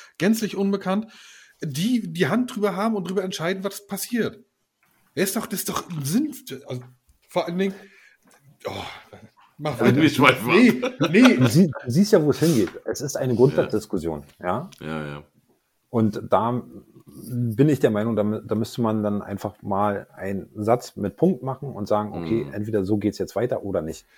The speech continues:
Speaker 3: Punkt.
Speaker 1: Ja, aber von denen kommt doch nichts. Da ist,
Speaker 3: Ja.
Speaker 1: wir wissen noch nicht mal Stand heute und wir sind wieder zwei Wochen weiter als das letzte Mal bei der Aufnahme, ob es überhaupt eine Bundesliga geben wird oder ob es ein Tagesfinale geben wird, beziehungsweise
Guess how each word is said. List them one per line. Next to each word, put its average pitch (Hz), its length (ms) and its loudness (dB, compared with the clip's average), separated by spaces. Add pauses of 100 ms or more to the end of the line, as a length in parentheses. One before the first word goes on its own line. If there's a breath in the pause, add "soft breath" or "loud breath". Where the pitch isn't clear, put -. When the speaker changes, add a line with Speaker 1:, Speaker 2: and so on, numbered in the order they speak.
Speaker 3:
Punkt. 107 180 -2
Speaker 1:
Ja, 185 120 6
aber 233 140 4
von 226 180 4
denen 233 180 4
kommt 254 240 0
doch 226 140 -2
nichts. - 640 -4 (640)
Da 180 80 2
ist, 220 220 0 (160 loud breath)
Speaker 3:
Ja. 214 140 -4
Speaker 1:
wir 165 120 4
wissen 247 220 2
noch 196 140 2
nicht 220 220 0
mal 208 160 2
Stand 196 380 -2
heute 214 400 2
und 151 140 -4
wir 156 100 0
sind 147 240 -4
wieder 226 300 2
zwei 190 340 -2
Wochen 185 240 -4
weiter 202 320 -2
als - 160 -10
das 147 160 -8
letzte 214 240 -6
Mal 180 160 -4
bei 170 120 -6
der 165 120 -6
Aufnahme, 170 460 -8 (440 soft breath)
ob 170 160 0
es 190 120 -4
überhaupt 170 340 -6
eine 143 100 -4
Bundesliga 147 460 -4
geben 170 300 -4
wird 135 140 -4
oder 127 140 -6
ob 127 100 -14
es 127 120 -10
ein 160 100 -10
Tagesfinale 151 960 -6
geben 120 200 -6
wird, 113 100 -10
beziehungsweise 135 420 -8